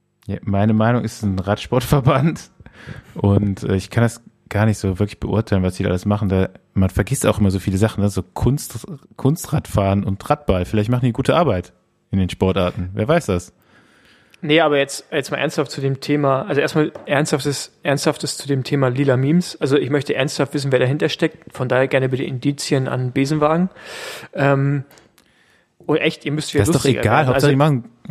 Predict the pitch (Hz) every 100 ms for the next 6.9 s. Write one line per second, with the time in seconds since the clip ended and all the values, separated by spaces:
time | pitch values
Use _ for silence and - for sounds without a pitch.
0 | 127 - _ _ - _ - 165 196 139
1 | 196 196 143 143 - 143 147 - 196 185
2 | 147 139 147 143 - 214 170 139 120 123
3 | 156 180 143 123 - 135 170 - 156 156
4 | 147 147 135 - _ _ _ _ _ _
5 | - 127 139 - 139 185 247 156 156 127
6 | 131 208 - 185 - 127 127 127